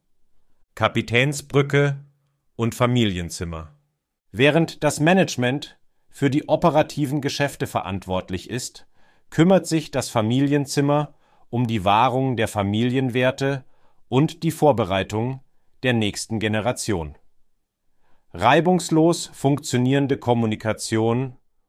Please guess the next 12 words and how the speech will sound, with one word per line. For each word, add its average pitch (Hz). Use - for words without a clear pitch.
und 117
Koordination. 87
Die 123
Bedeutung 165
reibungslos 147
funktionierender 123
Kommunikation 101
und 92
Koordination 98
zwischen 101
den 92
Räumen 95